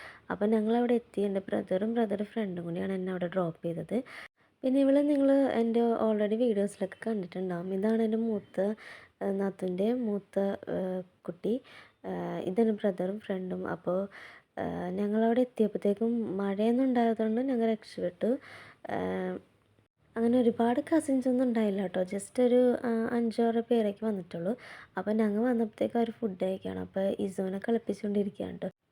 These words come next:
അവനിക്ക് എന്തെങ്കിലും, ആ, സാധനം നമ്മുടെ കയ്യിൽ കണ്ടു കഴിഞ്ഞിട്ടുണ്ടെങ്കിൽ അത്, ആ, കിട്ടാനുള്ള വാശിയായിരിക്കും. അപ്പോൾ അവർ ഫുഡ് റെഡിയൊക്കെ കഴിഞ്ഞു. പിന്നെ ഞാനും അതിൻ്റെ ഇടയ്ക്ക് പോയി ഫുഡൊക്കെ കഴിച്ചു.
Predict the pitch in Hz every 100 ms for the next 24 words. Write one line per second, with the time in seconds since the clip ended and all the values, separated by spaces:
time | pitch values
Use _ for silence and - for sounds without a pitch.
0 | _ 233 220 233 226 294 285 285 285 -
1 | - 240 233 240 247 233 233 247 233 233
2 | 247 226 208 254 220 202 208 - 202 190
3 | 220 214 208 226 - - - - 220 208
4 | 220 - 208 214 220 196 180 - 220 185
5 | 180 196 180 196 190 185 202 - 247 220
6 | 220 220 - 220 196 208 208 196 196 185
7 | 180 208 220 208 214 - 202 - 185 180
8 | 180 190 180 180 220